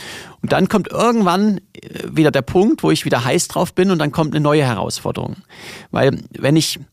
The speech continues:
wenn ich diese Herausforderung nicht in regelmäßigen Abständen haben würde, da wäre mir einfach langweilig, da würde ich meinen Drive verlieren. Ob der Abstand jetzt ein paar Tage, ein paar Wochen oder ein paar Monate ist,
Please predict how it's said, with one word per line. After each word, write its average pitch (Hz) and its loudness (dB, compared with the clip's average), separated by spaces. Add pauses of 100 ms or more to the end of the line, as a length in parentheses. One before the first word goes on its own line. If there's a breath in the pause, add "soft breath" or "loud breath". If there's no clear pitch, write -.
(880 soft breath)
wenn 139 4
ich 143 0
diese 135 2
Herausforderung 139 0
nicht 131 -4
in 147 -2
regelmäßigen 151 2
Abständen - -2
haben 165 0
würde, 123 -2 (640 soft breath)
da 123 -2
wäre 127 0
mir 127 0
einfach 113 0
langweilig, 120 2
da 110 -2
würde 120 0
ich 120 0
meinen 113 2
Drive 131 0
verlieren. 139 0 (460 loud breath)
Ob - -2
der 160 2
Abstand 147 -2
jetzt 135 -2
ein - -12
paar 127 -2
Tage, 165 0
ein 151 0
paar 127 0
Wochen 156 2
oder 135 -2
ein 127 -2
paar 120 0
Monate 165 2
ist, - -8